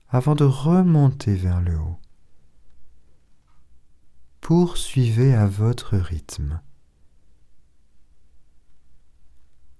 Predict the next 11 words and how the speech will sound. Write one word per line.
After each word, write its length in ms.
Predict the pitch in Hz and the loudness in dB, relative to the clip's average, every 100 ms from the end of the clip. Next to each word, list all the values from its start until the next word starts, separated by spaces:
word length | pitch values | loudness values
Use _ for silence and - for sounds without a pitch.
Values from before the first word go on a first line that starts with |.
| - - - - - | -20 -20 -20 -16 -4
Les 240 | 98 104 | 0 0
bras 420 | 101 98 107 139 | 0 -2 0 -2
sont 340 | 143 - 110 101 | -2 -4 0 2
légers, 640 | 92 113 127 98 87 82 - - - - - - - _ - - - - - - - - - | 2 2 0 -2 -2 -4 -8 -20 -20 -20 -20 -20 -20 _ -20 -20 -20 -20 -20 -20 -20 -20 -18
souples, 1000 | - - - 127 135 139 - 98 87 85 - - - - - - _ - - - - - - _ - - - - | -14 -14 -6 -2 -2 -2 -6 -4 -4 -6 -12 -20 -20 -20 -20 -20 _ -20 -20 -18 -20 -20 -20 _ -20 -20 -20 -20
fluides. 1120 | - - - 120 139 135 110 95 92 90 92 87 - _ - - - - - _ _ _ - - - _ - - - - _ - - - - - - _ _ - - | -20 -10 -4 0 2 2 2 -2 -4 -4 -6 -6 -12 _ -20 -20 -20 -20 -20 _ _ _ -20 -20 -20 _ -20 -20 -20 -20 _ -20 -20 -20 -20 -20 -20 _ _ -20 -8
Les 320 | 101 98 92 | -2 -2 0
épaules 420 | 101 - 135 156 143 | -4 0 2 4 2
restent 460 | 113 117 - - | 0 -2 -4 -2
bien 480 | 117 104 101 135 151 | 0 0 2 2 2
détendues. 720 | 139 117 104 92 87 87 85 | 0 -2 -2 -2 -2 -4 -6